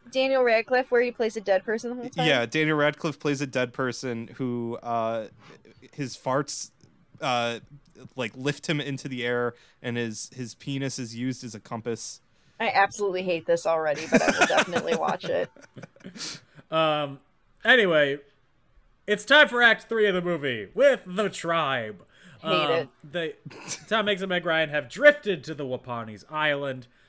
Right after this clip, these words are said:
Speaker 3: and they are treated to a grand feast li-, featuring a lot of La-, Nathan Lane yelling and Abe Vigoda talking literally directly to the camera.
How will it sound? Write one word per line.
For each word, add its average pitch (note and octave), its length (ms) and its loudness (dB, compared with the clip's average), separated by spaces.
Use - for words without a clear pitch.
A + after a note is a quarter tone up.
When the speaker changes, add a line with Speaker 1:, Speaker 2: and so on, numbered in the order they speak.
Speaker 3:
and A#2 160 -10
they A2+ 80 -6
are G#2+ 60 -6
treated A2+ 360 -14
to C3 160 -14
a A#2+ 120 -10
grand D3+ 840 0
feast B2 500 -8
li-, C#3 160 -14
featuring D3 320 -8
a B2+ 60 -4
lot D3 160 -2
of A#2+ 200 -10
La-, D3+ 200 -4
Nathan F#3 400 -4
Lane D3+ 360 -2
yelling C#3+ 680 -2
and A#2+ 220 -12
Abe C#3+ 260 -4
Vigoda C#3 520 -2
talking C3+ 460 -4
literally F3 580 4
directly C#3 600 -2
to B2 160 -8
the A#2+ 100 -6
camera. G2+ 640 -8